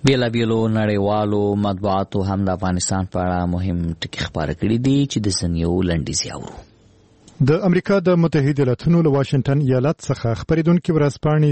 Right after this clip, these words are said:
Speaker 2: سیاتل ټایمز پرون د تاتارستان په پلازمینه کازان کې د مسکو فارمټ پر پنځمه غونډه لیکنه خپره کړې چې روسیه یې کوربنه وه او د طالبانو استازو هم پکې پر سیمه ییزو ګواښونو خبرې وکړې. ورځپاڼې د اسوسییټډ پریس خبري اژانس په حواله لیکلي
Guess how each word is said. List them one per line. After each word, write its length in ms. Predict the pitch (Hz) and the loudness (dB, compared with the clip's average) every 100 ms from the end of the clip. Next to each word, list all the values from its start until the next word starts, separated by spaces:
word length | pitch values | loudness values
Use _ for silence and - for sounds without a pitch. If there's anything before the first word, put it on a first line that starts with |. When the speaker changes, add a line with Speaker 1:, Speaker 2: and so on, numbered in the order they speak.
| - | 0
Speaker 2:
سیاتل 480 | 131 127 131 123 107 135 | 0 0 0 -2 -2 0
ټایمز 280 | 156 170 - | 2 0 0
پرون 240 | 151 165 151 | 0 2 2
د 160 | 151 151 143 | 2 2 0
تاتارستان 560 | - 127 120 147 139 | -2 -2 -2 0 -2
په 100 | - 127 | 0 -2
پلازمینه 420 | 110 123 123 123 117 | 0 2 2 2 -2
کازان 320 | 104 147 180 | 0 0 0
کې 240 | - 160 | 0 2
د 80 | 151 | 2
مسکو 320 | 143 - 147 - | 0 0 -2 0
فارمټ 320 | 143 123 156 - - - - | 0 2 0 -2 -16 -20 -4
پر 180 | 170 160 165 | -2 0 2
پنځمه 400 | 151 151 175 123 | 2 4 2 2
غونډه 340 | 131 131 123 120 | 2 2 0 0
لیکنه 260 | 170 131 - | 0 0 0
خپره 180 | 113 113 | -2 -2
کړې 180 | 120 117 - | 0 -2 0
چې 400 | 127 - - 127 | -4 -4 -2 0
روسیه 340 | 131 - 139 131 | 0 0 0 0
یې 100 | - | 0
کوربنه 400 | 131 104 123 165 | -2 0 2 2
وه 60 | 156 - - - 160 | 0 -4 -18 -6 0
او 80 | 151 | 0
د 120 | 151 147 | 2 0
طالبانو 400 | 139 156 156 131 | 2 4 2 2
استازو 480 | - 156 147 143 | 0 0 2 2
هم 80 | 165 160 | 2 0
پکې 400 | 147 - 139 127 | -2 0 0 0
پر 160 | 120 - | -2 0
سیمه 280 | 127 123 156 | 2 2 2
ییزو 260 | 147 160 | 2 0
ګواښونو 580 | 147 131 120 - 123 120 131 | 2 0 0 0 0 2 0
خبرې 220 | 135 120 | 0 0
وکړې. 260 | 113 - 139 123 _ - - - - 147 156 143 | 0 0 0 -2 _ -20 -20 -20 -2 0 2 2
ورځپاڼې 460 | 160 - 175 175 | 0 0 2 4
د 80 | 156 165 147 | 2 2 0
اسوسییټډ 560 | 156 151 - 156 156 - | 2 0 2 0 0 0
پریس 280 | 147 - 139 | -2 0 0
خبري 260 | 131 135 | 2 2
اژانس 300 | 127 135 - | 2 0 0
په 160 | 123 123 | 0 2
حواله 280 | 117 127 113 | 2 2 0
لیکلي 340 | - 180 170 | 2 2 0